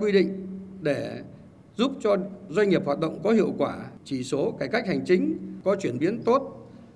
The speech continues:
từ vị trí thứ ba mươi mốt năm hai nghìn mười sáu lên hai mươi bảy năm mười tám. Chỉ số hài lòng về sự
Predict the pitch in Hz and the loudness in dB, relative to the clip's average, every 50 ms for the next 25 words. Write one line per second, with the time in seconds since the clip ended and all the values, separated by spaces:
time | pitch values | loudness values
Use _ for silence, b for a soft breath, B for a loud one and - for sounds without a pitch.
0 | B - - 165 165 151 156 160 156 - 202 208 220 185 247 240 208 214 208 208 | B -4 0 2 4 4 4 4 2 2 0 -2 0 0 0 2 4 4 4 6
1 | 214 240 285 277 - - - - - - - 180 196 202 196 202 196 185 170 147 | 6 4 4 4 2 -6 -12 -14 -12 -6 -2 0 2 2 4 4 4 4 6 4
2 | 139 131 131 123 - 156 156 147 151 - 208 202 196 190 196 202 202 190 160 123 | 4 4 2 2 0 0 0 0 0 0 0 2 4 4 4 4 4 4 2 2
3 | 113 120 151 190 196 185 156 135 - - - 117 - - - - - B B B | 0 0 0 0 2 2 2 2 2 2 0 0 0 -2 -6 -8 -12 B B B
4 | B B B B - - 139 135 135 170 190 247 214 180 160 170 170 165 156 151 | B B B B -8 -4 -4 -2 0 2 2 4 4 4 4 4 4 4 2 2
5 | 147 143 - 175 170 - | 0 0 0 0 -2 -2